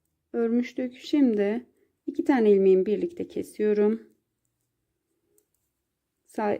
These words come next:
sola yatacak şekilde başını doluyorum. Bir düz. Başını doluyorum. İki tane ilmeğimi sola yatacak şekilde kesiyorum. Pardon, sağa yatacak şekilde kesiyorum.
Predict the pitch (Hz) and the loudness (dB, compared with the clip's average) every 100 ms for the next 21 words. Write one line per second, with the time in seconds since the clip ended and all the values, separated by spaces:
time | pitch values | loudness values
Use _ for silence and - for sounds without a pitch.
0 | - - 208 196 196 214 - 226 220 208 | -8 -6 -2 -2 -2 -6 -4 -4 -2 -2
1 | 208 208 247 247 277 254 233 202 190 185 | -2 0 0 4 4 4 4 2 2 -2
2 | 175 - _ _ _ _ _ - 220 240 | -4 -8 _ _ _ _ _ -10 -2 -2
3 | 233 240 240 247 _ _ _ _ _ _ | -2 -2 -2 -4 _ _ _ _ _ _
4 | - 277 294 277 233 214 202 190 196 226 | -4 0 4 4 4 4 4 2 -2 -2
5 | - 254 247 - 214 190 180 180 180 185 | -10 -14 -14 -6 0 2 4 2 2 4
6 | 196 240 247 _ _ _ _ _ _ _ | 2 2 -4 _ _ _ _ _ _ _
7 | _ _ _ _ _ _ _ _ _ - | _ _ _ _ _ _ _ _ _ -10
8 | 262 247 226 233 240 - 214 - 185 180 | -2 0 0 -2 -4 -6 -6 -8 -6 -2
9 | 202 226 - 175 - - - _ _ _ | -2 -4 -8 -10 -8 -8 -10 _ _ _
10 | _ _ _ _ _ _ _ _ _ _ | _ _ _ _ _ _ _ _ _ _
11 | _ _ _ _ _ _ _ _ _ _ | _ _ _ _ _ _ _ _ _ _
12 | _ _ _ - 175 170 - 214 180 - | _ _ _ -8 -4 -4 -2 0 -2 -4
13 | - - 202 220 - - - - | -10 -10 -6 -8 -6 -10 -10 -12